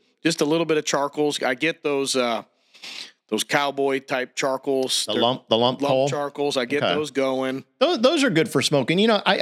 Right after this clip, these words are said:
Speaker 2: I, I found that lump coal for regular cooking, no, because it, it's uneven,
Speaker 1: Yes.
Speaker 2: the heat. That's why I prefer the Kingsford or just briquettes, because you know you're gonna get an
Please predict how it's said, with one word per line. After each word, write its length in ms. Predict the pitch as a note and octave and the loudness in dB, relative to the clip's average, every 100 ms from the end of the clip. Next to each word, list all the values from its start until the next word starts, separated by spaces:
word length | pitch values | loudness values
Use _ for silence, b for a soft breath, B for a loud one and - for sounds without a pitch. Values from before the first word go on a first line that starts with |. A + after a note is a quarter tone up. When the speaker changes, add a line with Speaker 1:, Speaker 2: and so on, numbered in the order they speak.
| F3 | 0
Speaker 2:
I, 100 | E3+ _ - | -2 _ -2
I 100 | D#3+ | -2
found 440 | - G3 A3+ G3+ | 2 2 4 4
that 160 | C#3+ A#2+ | 2 2
lump 580 | A#2 A#2+ C3+ D3+ - - | 2 4 4 2 -4 -4
coal 320 | - C#3+ C3+ | 0 2 2
for 220 | - G2+ | 0 -2
regular 480 | F2 G2 A#2+ C#3 C#3 | 2 2 2 2 2
cooking, 600 | - D3+ - D#3 C#3+ A#2+ | 0 -2 0 2 2 4
no, 200 | B2+ G#2+ | 4 2
because 480 | F#2+ F#2 G#2+ F#2+ - b b b b b - | 0 0 0 0 -2 b b b b b 0
it, 220 | B2 - B2 | 0 0 -4
it's 200 | - - | -4 -2
uneven, 760 | C#3+ C#3+ - C3 C#3+ D#3 E3 D#3 _ | 0 0 0 0 2 2 2 -2 _
Speaker 1:
Yes. 180 | C#3+ B2+ | -4 -2
Speaker 2:
the 60 | - | 0
heat. 360 | D#3 G3 - - _ _ - | 0 0 -4 -12 _ _ 2
That's 240 | E3+ E3 | 2 2
why 240 | E3 D#3 | 2 2
I 40 | C#3 | 2
prefer 380 | - A#2+ C#3 B2+ | -2 0 2 2
the 80 | |
Kingsford 680 | G#2 C#3 B2+ C3+ - C#3 C#3 | 0 2 2 2 2 2 2
or 220 | G#2 G#2 G2 | 2 2 2
just 280 | G#2 E2 | 0 -2
briquettes, 560 | G#2+ A#2+ A#2 A#2+ C3 - | 0 2 4 2 2 -4
because 340 | A2+ - G#2+ G2+ | -6 -2 -2 2
you 100 | B2+ | 2
know 340 | B2 B2 C3 | 4 4 4
you're 180 | B2 G#2 | 4 2
gonna 160 | G2+ F#2+ | 0 2
get 180 | G#2 | 2
an 140 | G2 | 2